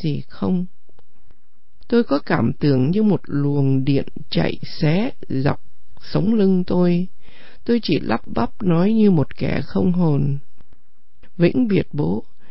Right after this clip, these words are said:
từ nay bố không còn phải hy sinh nữa bố nhé. Công ơn của bố cao hơn núi Thái Sơn đấy bố ạ." Rồi họ lạnh lùng kéo bố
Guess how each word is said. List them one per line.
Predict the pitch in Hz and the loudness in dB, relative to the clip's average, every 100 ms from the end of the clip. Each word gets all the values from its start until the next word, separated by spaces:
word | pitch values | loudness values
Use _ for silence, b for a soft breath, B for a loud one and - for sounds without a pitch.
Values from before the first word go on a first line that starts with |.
| b b - | b b 2
từ | 190 | 6
nay | 185 220 233 | 6 6 4
bố | 196 214 - | 4 2 2
không | - 240 | 2 2
còn | 220 160 147 | 2 2 2
phải | 143 143 | 2 -2
hy | 127 190 196 | 0 0 0
sinh | 190 202 185 175 | 0 0 2 2
nữa | 165 110 | 2 0
bố | 180 175 | 0 2
nhé. | 226 202 185 202 254 b b b b b b | 2 2 2 0 -4 b b b b b b
Công | - 240 | 2 4
ơn | 240 240 233 | 6 6 4
của | 220 139 | 4 2
bố | - 156 240 - | 4 2 2 -2
cao | 226 208 | -2 0
hơn | 202 214 202 | 2 2 4
núi | 190 180 247 - | 4 2 0 -4
Thái | - 185 226 | -4 -2 -2
Sơn | - - 202 190 196 | -4 0 0 0 0
đấy | 160 208 - | 0 -2 -2
bố | 165 | -2
ạ." | 214 160 - - - - - - - - - - | -2 -4 -6 -8 -10 -8 -8 -8 -10 -10 -10 -10
Rồi | - 170 | -2 0
họ | 165 170 | 2 0
lạnh | - 160 - | -2 -4 -2
lùng | 175 165 151 143 | 0 0 0 -2
kéo | 165 190 | -2 -2
bố | 208 180 | -2 -2